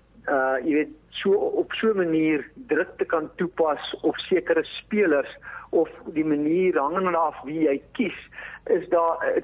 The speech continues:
tipe van, eh, 'n spel wat om daai persone draai. So, so en, en dan kan 'n mens, jy weet, jouself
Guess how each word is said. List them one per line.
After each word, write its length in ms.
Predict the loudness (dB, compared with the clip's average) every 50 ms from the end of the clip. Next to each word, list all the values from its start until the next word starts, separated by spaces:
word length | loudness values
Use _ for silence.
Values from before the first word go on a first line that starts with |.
| -4 -2
tipe 280 | -2 -2 0 2 2 2 2 2
van, 360 | 0 0 0 2 2 0 0 -2 -6 -14 -20 -20 -20 -20 -10 -4
eh, 80 | -2 -2 0 2 0
'n 60 | 0
spel 800 | -2 -4 -12 0 2 2 4 4 4 4 4 4 2 0 -4 -8 -8 -12 -14 -18 -18 -16 -14 -14 -14 -12 -4
wat 180 | -2 -2 -2 0 0
om 220 | 0 0 2 0
daai 240 | 0 0 0 0 -2
persone 580 | 0 -2 -4 -2 -2 0 0 2 2 2 0 0 0
draai. 420 | 0 0 2 2 0 -2 -4 -8 -14 -18 _ _ -20 -20 -18 -16 -16 -18
So, 320 | -16 -14 -4 0 2 4 4 4 4 4 4 2 2 0 -4 -10 -16 -18 -18 -16 -4 -2
so 80 | 0 2
en, 220 | 2 0 0 0
en 140 | 0 0 0
dan 220 | 0 0 -2 -2 -2
kan 160 | -2 -2 0
'n 60 | 0
mens, 280 | 0 0 0 0 -2 -4 -8 -16 -16 -18 -18 -20 -20 -20 _ _ -20 -20 -20
jy 280 | -20 -20 -12 -6 -2 -2
weet, 180 | -2 0 0
jouself 440 | 0 0 0 0 0 0 0 0 -2